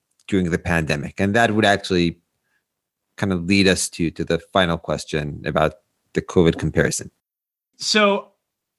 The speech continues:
Speaker 2: I argue that the medical authors discussing the Justinianic pandemic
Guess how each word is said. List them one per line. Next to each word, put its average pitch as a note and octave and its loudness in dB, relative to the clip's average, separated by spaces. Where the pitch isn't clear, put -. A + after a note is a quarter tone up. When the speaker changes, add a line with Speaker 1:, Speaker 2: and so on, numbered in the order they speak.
Speaker 2:
I A3 2
argue F#3 2
that D#3 2
the D#3 -4
medical D3 0
authors C3 0
discussing - -2
the A#2+ -2
Justinianic B2+ -4
pandemic A3 -2